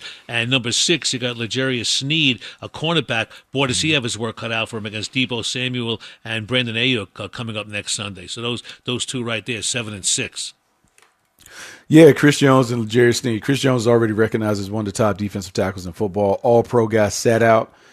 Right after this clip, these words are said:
Speaker 2: did a holdout early in the year to draw some attention to, "Hey, I wanna get paid." They had to tweak his deal a little bit.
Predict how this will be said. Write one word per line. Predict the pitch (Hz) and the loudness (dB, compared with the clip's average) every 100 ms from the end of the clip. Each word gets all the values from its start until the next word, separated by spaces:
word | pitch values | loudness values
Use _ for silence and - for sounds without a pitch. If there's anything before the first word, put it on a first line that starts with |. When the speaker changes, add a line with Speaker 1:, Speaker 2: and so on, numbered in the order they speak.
| _ - | _ -2
Speaker 2:
did | 113 | 0
a | |
holdout | 98 117 113 113 101 | 2 2 4 2 2
early | 120 117 113 | 0 0 0
in | 110 | 0
the | 107 | 0
year | 107 110 110 - - - | 2 2 0 -4 -20 -10
to | 110 | -8
draw | 104 110 110 | -2 2 2
some | - 107 | 0 -4
attention | - 127 113 113 | -4 -4 -2 -4
to, | 98 104 | -6 -4
"Hey, | 104 107 | 0 2
I | 104 | 2
wanna | 107 110 | 2 -2
get | 107 104 | -4 -2
paid." | - 110 110 107 - _ - | 2 4 4 0 -8 _ -8
They | - | -4
had | 101 123 120 | 0 4 4
to | 92 | 2
tweak | - 127 117 | -8 -6 -4
his | 113 101 | -4 -2
deal | 110 110 | 0 0
a | |
little | 110 110 110 | 0 0 -2
bit. | 107 113 110 | 0 0 -2